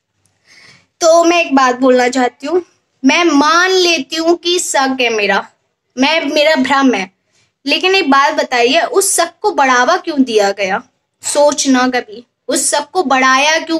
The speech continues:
गया? मेरे घर में मेरी मम्मी की तेरहवीं में कौन सी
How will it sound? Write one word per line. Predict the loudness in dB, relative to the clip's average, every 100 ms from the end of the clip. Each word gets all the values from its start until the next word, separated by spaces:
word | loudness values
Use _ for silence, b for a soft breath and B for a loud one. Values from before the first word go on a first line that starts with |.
| -2
गया? | 0 0 2
मेरे | 2 2 0
घर | 0 -2 0
में | 0
मेरी | 0 -2 -2
मम्मी | -2 -4 -2 -2
की | -4
तेरहवीं | -4 -4 0 0 2
में | 0 -2 B B B B _
कौन | 0 2 2 2
सी | 2 2